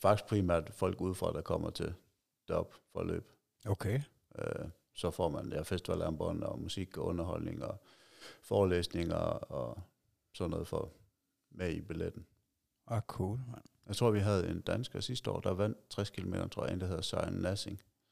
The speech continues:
Speaker 2: Okay.
Speaker 1: Han er også rimelig skarp.
Speaker 2: Ah. Ja, det er, det tager jeg hatten af for os. Det er noget af en udskrivning, at, øh, altså sådan økonomisk, at, øh, tage til Færøerne for at løbe et ultraløb.
Speaker 1: Ja.
Speaker 2: Det er jo næsten på niveau med at tage til Amerika.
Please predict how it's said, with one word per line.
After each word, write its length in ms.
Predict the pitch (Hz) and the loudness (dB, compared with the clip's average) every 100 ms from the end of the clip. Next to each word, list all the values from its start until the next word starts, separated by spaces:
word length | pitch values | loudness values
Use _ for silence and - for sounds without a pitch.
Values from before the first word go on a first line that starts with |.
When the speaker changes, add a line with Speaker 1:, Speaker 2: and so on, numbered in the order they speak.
| _ _ | _ _
Speaker 2:
Okay. 180 | - - | -8 -2
Speaker 1:
Han 100 | 143 - - | -2 -4 -8
er 100 | - | -8
også 160 | - | -4
rimelig 160 | 85 92 | -4 -4
skarp. 280 | - - - _ _ _ _ | -2 -2 -2 _ _ _ _
Speaker 2:
Ah. 200 | 117 123 - _ _ _ _ _ _ _ _ _ _ - | 0 0 0 _ _ _ _ _ _ _ _ _ _ 2
Ja, 100 | 101 | 4
det 200 | 92 87 | 4 2
er, 220 | 82 78 | 0 -4
det 220 | 82 123 113 | -2 -2 2
tager 180 | 104 | 2
jeg 100 | 92 | 4
hatten 260 | 92 98 104 | 4 2 0
af 160 | 101 110 | 0 0
for 100 | 107 | 2
os. 200 | 110 104 | 4 2
Det 140 | 107 | 2
er 180 | 95 95 | 2 2
noget 240 | 101 117 | 4 6
af 40 | 101 | 4
en 240 | 92 104 | 0 -4
udskrivning, 720 | 113 110 - 113 104 110 113 117 | 4 4 4 2 2 0 -2 -2
at, 260 | 104 101 92 | -2 0 0
øh, 180 | 90 135 - _ _ _ _ | 0 0 -6 _ _ _ _
altså 200 | 113 101 | 0 2
sådan 180 | 101 98 | 4 4
økonomisk, 640 | 95 104 107 107 110 - 98 | 4 6 4 6 4 2 0
at, 260 | 101 - | -2 0
øh, 180 | 95 - | 0 0
tage 180 | - 104 | 2 2
til 80 | 92 | 6
Færøerne 440 | 101 110 104 101 | 8 8 8 6
for 100 | 104 | 4
at 60 | 104 | 6
løbe 120 | 104 | 6
et 80 | 101 | 4
ultraløb. 420 | 113 113 107 - - - | 2 2 2 0 -6 -2
Speaker 1:
Ja. 100 | 104 - - _ | 0 0 -8 _
Speaker 2:
Det 80 | 104 | 6
er 40 | |
jo 60 | 98 | 6
næsten 360 | 95 104 107 95 | 6 4 0 2
på 300 | 101 95 92 | 4 4 4
niveau 240 | 95 104 | 6 8
med 100 | 104 | 8
at 100 | 101 | 6
tage 140 | 107 98 | 4 2
til 100 | 95 | 2
Amerika. 420 | 104 131 - | 2 0 0